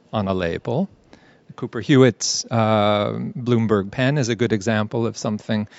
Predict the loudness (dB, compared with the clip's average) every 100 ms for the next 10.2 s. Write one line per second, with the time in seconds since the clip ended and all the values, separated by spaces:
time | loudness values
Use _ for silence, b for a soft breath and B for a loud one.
0 | B -6 0 4 4 2 0 -2 -2 -4
1 | -8 -12 -10 -4 0 0 0 -2 -4 -2
2 | 0 0 0 0 -2 -2 B B B B
3 | B B B B B 2 4 4 2 0
4 | 0 -2 2 4 4 0 -4 -14 _ -4
5 | 2 4 4 0 -2 -2 -2 0 0 0
6 | -2 0 0 0 -4 -6 -6 -14 -8 -4
7 | -2 -4 -6 -6 -6 -6 -4 -2 0 0
8 | 0 0 -2 -2 -2 0 0 -2 -2 -4
9 | 0 2 0 0 0 0 -2 -4 -6 -4
10 | -6